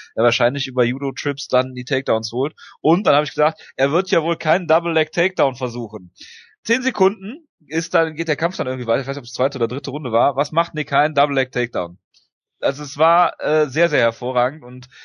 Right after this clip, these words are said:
ich hatte dann auch die, den, den Eindruck, dass er dann im Stand besser war in der dritten Runde dann noch.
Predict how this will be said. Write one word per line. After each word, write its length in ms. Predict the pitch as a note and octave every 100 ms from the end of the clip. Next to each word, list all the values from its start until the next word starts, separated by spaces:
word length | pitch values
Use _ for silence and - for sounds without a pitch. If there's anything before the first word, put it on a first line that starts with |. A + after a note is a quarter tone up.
| -
ich 160 | - C3+
hatte 180 | F3 F#3
dann 160 | E3
auch 160 | F#3 E3+
die, 380 | E3+ D#3+ D3+ C3+
den, 200 | C#3+ C3+
den 120 | C#3+
Eindruck, 360 | G#2 D3 D3+ C3+
dass 160 | C#3+
er 80 | C#3+
dann 180 | C#3 D3
im 140 | C3
Stand 420 | C3 C#3 C#3+ D#3 -
besser 360 | A#2 C#3+ E3
war 160 | D3 D3+
in 60 | D3
der 100 | C3+
dritten 220 | C#3 D3
Runde 240 | D3 D3+
dann 160 | C#3+ C#3+
noch. 220 | D3 D3